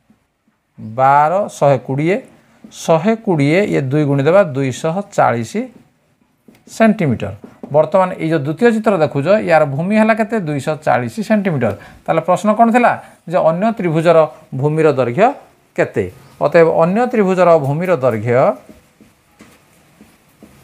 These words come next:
ଅତଏବ ଅନ୍ୟ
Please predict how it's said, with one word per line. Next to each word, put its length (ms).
ଅତଏବ 280
ଅନ୍ୟ 300